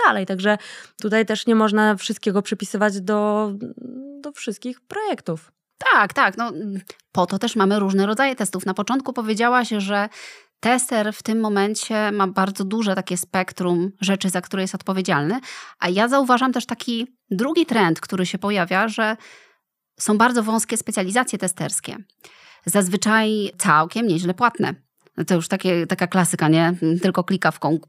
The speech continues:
Speaker 2: komputer, a zarabio po prostu miliony monet.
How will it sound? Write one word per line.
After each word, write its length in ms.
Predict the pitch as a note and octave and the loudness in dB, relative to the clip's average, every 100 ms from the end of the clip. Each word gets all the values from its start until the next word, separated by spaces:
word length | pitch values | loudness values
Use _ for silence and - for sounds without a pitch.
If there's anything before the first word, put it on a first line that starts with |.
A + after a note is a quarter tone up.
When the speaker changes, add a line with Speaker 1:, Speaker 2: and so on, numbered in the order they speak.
| _ | _
Speaker 2:
komputer, 560 | - G#3 G3 A3+ A3+ G3 | 0 0 0 -2 -2 -2
a 140 | - F#3+ | 0 0
zarabio 720 | F3+ F3+ A#3 B3+ D4 D4+ E4 _ _ _ _ | 2 4 4 2 -2 -2 -6 _ _ _ _
po 100 | - | -10
prostu 500 | - A#3 A#3+ - - | -6 -6 -6 -12 -8
miliony 340 | A3 G#3 G3+ G3 | -4 -2 0 0
monet. 320 | D3+ - - | 0 -6 -10